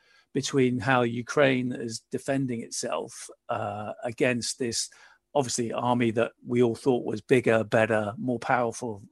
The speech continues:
and would easily swat it aside, hasn't happened. But that's where, again, you've got this irony of the Red Army was kept going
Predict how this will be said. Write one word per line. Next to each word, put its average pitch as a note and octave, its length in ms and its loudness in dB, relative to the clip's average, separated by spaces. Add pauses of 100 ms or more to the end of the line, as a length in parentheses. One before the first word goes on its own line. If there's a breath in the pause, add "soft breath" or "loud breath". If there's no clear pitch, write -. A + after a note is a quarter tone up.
(160)
and A2+ 260 -6
would A#2 140 -6
easily B2 420 -4
swat - 340 -4
it - 80 -6
aside, A2 480 -4 (560 loud breath)
hasn't C#3 400 4
happened. C#3 540 0
But - 180 -2
that's - 320 2
where, C3+ 260 10
again, C3 520 6 (520 soft breath)
you've C#3 120 -4
got D3+ 140 2
this C3+ 120 0
irony C#3 480 8
of B2 340 4 (840)
the B2+ 300 2
Red C#3 220 8
Army C3+ 260 8
was B2 120 0
kept C#3+ 280 -2
going A#2+ 520 4